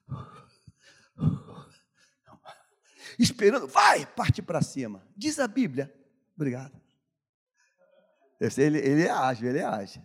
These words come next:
Diz a Bíblia que Deus tirou da tela? Não tira não, lindo. Quem é? É lindo ou linda?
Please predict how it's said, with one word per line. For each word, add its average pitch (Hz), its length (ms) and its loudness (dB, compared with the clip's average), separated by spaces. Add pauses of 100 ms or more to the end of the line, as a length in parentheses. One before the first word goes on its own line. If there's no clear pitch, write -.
(2000)
Diz 294 240 0
a 254 60 -2
Bíblia 226 280 2
que 233 200 -6
Deus 131 560 -2
tirou 285 320 -10
da 185 120 -2
tela? 185 300 -8
Não 415 140 -12
tira 415 260 -10
não, 330 340 -4
lindo. 127 300 -4
Quem 254 160 -10
é? 165 140 -6
É - 20 -2
lindo 196 320 -4
ou 139 60 -2
linda? 101 400 -8